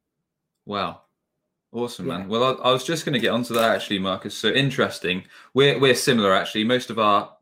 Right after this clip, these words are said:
Speaker 1: inbound business comes through our S E O positioning and then closely followed by LinkedIn for, for leads and, and deals over the line. Now,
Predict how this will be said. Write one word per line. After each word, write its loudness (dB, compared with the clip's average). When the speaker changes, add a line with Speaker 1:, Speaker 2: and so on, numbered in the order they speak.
Speaker 1:
inbound 0
business -8
comes -8
through -2
our -2
S -12
E -2
O -2
positioning -8
and -6
then 0
closely -2
followed -2
by 0
LinkedIn -4
for, -6
for -10
leads -6
and, -10
and -14
deals 0
over -2
the -2
line. 0
Now, 2